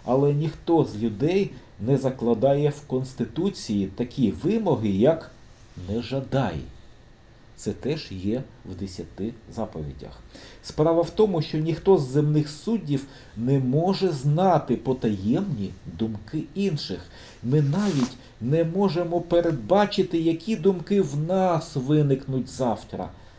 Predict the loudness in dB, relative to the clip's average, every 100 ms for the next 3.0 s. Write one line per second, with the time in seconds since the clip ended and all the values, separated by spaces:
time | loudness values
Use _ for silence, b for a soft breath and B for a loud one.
0 | B B -20 -20 -20 -20 -20 -20 -20 -20
1 | B B -2 2 2 4 2 4 0 4
2 | 4 4 0 -2 -2 -2 0 2 2